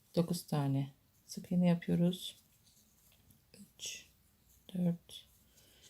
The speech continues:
beş, altı, yedi, sekiz ve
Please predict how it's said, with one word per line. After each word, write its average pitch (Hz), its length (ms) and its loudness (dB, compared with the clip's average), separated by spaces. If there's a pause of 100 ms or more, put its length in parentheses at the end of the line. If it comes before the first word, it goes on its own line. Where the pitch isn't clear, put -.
(440)
beş, - 960 2 (360)
altı, 170 760 0 (1000)
yedi, 160 540 4 (1080)
sekiz - 800 -2 (800)
ve 180 280 4